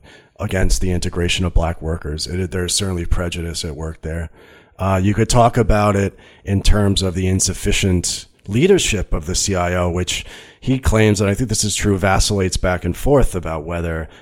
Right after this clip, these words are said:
there should be integration and interchangeability, uh, or whether, uh, like, segregated locals within larger unions are okay.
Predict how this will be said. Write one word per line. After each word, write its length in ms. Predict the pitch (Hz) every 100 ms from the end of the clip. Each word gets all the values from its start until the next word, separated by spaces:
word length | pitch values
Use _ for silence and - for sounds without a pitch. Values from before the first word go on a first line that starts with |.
| -
there 100 | 95
should 160 | -
be 120 | 90 90
integration 720 | 87 80 98 98 - 98 90
and 120 | 82
interchangeability, 1080 | 85 85 - 87 80 - 151 156 135 120 101 - - - _
uh, 260 | 95 95 92
or 640 | 202 208 202 190 185 185 -
whether, 680 | 165 190 185 175 180 87 85 -
uh, 220 | 80 85
like, 200 | 80 85
segregated 640 | - - 92 95 90 87 85
locals 420 | 90 87 85 87
within 240 | 85 85
larger 320 | 80 87 87 87
unions 560 | 87 92 87 82 80
are 160 | 85 80
okay. 440 | 78 113 101 82